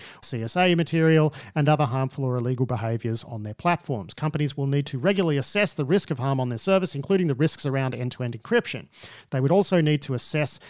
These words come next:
the risks ahead of any significant design changes, such as a move to end-to-end encryption. Service providers will then need to take reasonably practicable steps to mitigate the risks they identify." Now, that, to me,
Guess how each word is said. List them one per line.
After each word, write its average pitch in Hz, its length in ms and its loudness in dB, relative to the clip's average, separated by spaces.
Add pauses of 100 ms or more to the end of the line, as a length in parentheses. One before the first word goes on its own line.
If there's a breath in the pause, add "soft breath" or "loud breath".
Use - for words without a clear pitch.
(140 loud breath)
the 139 100 0
risks 160 360 0
ahead 139 180 2
of 143 100 0
any 165 200 2
significant 165 560 0
design 160 400 4
changes, 120 400 -2
such - 200 -4
as 135 120 2
a 170 40 6
move 208 500 4
to 139 180 0
end-to-end 123 340 -2
encryption. 113 560 -8 (300 loud breath)
Service 160 360 4
providers 143 460 0
will 135 80 0
then 151 220 2
need 143 180 2
to 139 140 -8
take 131 320 -4
reasonably 147 500 0
practicable 131 500 -4
steps 196 520 -2 (260 loud breath)
to 196 180 4
mitigate 160 540 4
the 160 80 -2
risks 131 480 -8
they 120 160 -2
identify." 117 680 -2
Now, 175 320 2 (1400 loud breath)
that, 240 380 2
to 190 120 0
me, 254 400 2